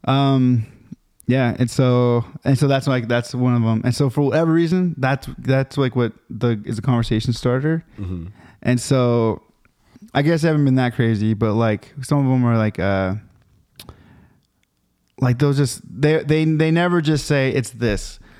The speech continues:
Speaker 1: They're always like, um, "I think it's the third one because I would never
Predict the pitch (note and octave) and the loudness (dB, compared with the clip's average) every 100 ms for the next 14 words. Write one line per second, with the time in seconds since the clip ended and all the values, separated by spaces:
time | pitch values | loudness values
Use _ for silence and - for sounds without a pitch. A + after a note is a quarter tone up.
0 | _ - C#3 C#3 C3 B2+ A2+ - - - | _ -2 0 2 0 0 -2 -4 -12 -20
1 | - _ - - - - _ - A2+ G#2+ | -20 _ -14 -14 -14 -20 _ -4 -2 0
2 | G#2 F2+ - - A#2 B2 A2+ - G#2+ A#2+ | 0 -4 -6 -6 -2 -2 -2 -4 -2 0
3 | A2+ A2 - G2+ A2 G#2 A2 G#2+ - - | 0 0 -4 -4 -4 -4 -6 -10 -14 -20
4 | - _ _ _ _ _ _ _ _ A#2 | -20 _ _ _ _ _ _ _ _ -2
5 | A#2 A#2 A2+ A2 G#2+ G#2 - | 0 0 0 0 0 -2 -6